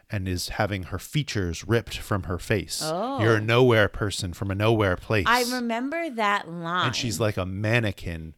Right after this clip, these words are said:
Speaker 2: Yeah.
Speaker 1: featureless, because Scott and Jean are, are essentially doing what this
Speaker 2: M J and Peter are
Speaker 1: dream
Speaker 2: doing.
Speaker 1: Yeah.
Speaker 2: Yeah, remember when I heard that line, "You're a nowhere person from a nowhere, a nothing person in a nowhere place," I was like,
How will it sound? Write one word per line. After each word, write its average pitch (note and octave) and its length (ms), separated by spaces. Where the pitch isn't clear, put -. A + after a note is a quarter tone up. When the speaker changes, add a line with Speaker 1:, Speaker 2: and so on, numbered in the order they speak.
Speaker 2:
Yeah. E3+ 340
Speaker 1:
featureless, G2 640
because G2 800
Scott - 440
and G2+ 180
Jean A2 400
are, F#2+ 300
are F#2+ 140
essentially B2+ 400
doing G#2 280
what F2+ 380
this G2 320
Speaker 2:
M D#3 40
J D3 80
and - 40
Peter F#2+ 200
are - 20
Speaker 1:
dream G#2 40
Speaker 2:
doing. E3 420
Speaker 1:
Yeah. G#2+ 360
Speaker 2:
Yeah, F#3 240
remember G3+ 380
when G3+ 120
I F3+ 140
heard G#3+ 360
that F#3+ 220
line, E3 300
"You're D#3 140
a - 20
nowhere D#3 400
person D#3 340
from D3 200
a D3 40
nowhere, D3 480
a D3 140
nothing D3+ 380
person D#3 340
in D3 160
a D3 60
nowhere D3 360
place," D3 360
I E3+ 180
was D#3+ 140
like, D3+ 240